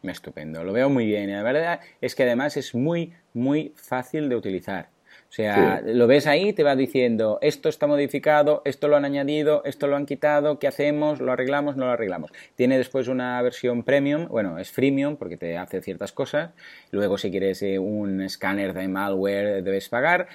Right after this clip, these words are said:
Speaker 1: Pero para desarrolladores, para implementadores WordPress, un día tenemos que hablar de qué es un implementador, un desarrollador, porque en el mundillo WordPress hay varios, varios perfiles, ¿no? Pero
Speaker 2: Sí.
Speaker 1: vale mucho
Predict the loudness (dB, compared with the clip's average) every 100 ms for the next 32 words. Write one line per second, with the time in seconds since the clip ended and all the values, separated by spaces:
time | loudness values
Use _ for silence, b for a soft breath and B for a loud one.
0 | B B _ 6 8 8 8 6 6 6
1 | 4 4 2 2 2 4 4 4 2 -4
2 | -6 -4 -4 -4 -4 -4 0 4 4 4
3 | 0 0 0 -2 -2 -2 0 0 0 -2
4 | -2 -2 0 0 0 -2 -4 -4 -4 -2
5 | -4 -4 -4 0 2 2 0 -4 -6 -6
6 | -6 -4 -2 -4 -4 -2 0 0 2 4
7 | 6 4 4 0 -2 -6 b b b -4
8 | -2 0 0 0 0 -2 -2 -4 -4 -2
9 | -2 -4 -6 -6 -6 -6 -10 B B _
10 | 2 4 8 8 8 6 2 4 4 4
11 | 4 2 2